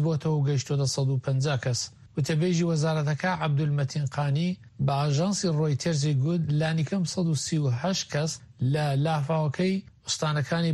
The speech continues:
باقلان، تاخار و باداخشانی باکووردا بریندار بوونە. بەرپرسانی تالیبان فڕۆکەی هەلیکۆپتەریان ناردەوە بۆ ئەوەی یارمەتی بە هاوڵاتیانی مەدەنی بدەن،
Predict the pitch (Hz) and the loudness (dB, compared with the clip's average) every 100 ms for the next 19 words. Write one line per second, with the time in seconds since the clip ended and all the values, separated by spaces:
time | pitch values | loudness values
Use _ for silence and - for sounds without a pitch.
0 | 143 151 - 160 170 170 - 151 139 170 | 2 0 -2 -2 0 0 -2 -2 0 0
1 | 170 170 165 - - - 147 139 135 - | 0 0 -2 -6 -8 -2 0 2 0 0
2 | - 147 170 170 175 - 139 135 147 131 | -2 0 2 0 -2 -4 0 2 0 -2
3 | 165 143 143 139 160 143 135 120 127 123 | -2 0 0 0 0 2 0 0 0 0
4 | 113 - - 139 160 139 185 196 175 170 | -4 -8 -4 -2 0 0 0 0 0 0
5 | 165 180 151 170 156 175 165 156 - 143 | 0 0 0 -2 0 0 0 0 -2 -4
6 | - 170 165 156 156 139 165 180 175 156 | -2 0 0 0 0 0 0 0 0 0
7 | 147 147 170 156 147 143 139 175 160 139 | 0 0 0 0 0 0 -2 0 0 0
8 | 151 139 135 147 165 165 160 147 139 160 | 0 0 0 0 0 2 2 0 0 0
9 | 160 147 165 | 0 0 -2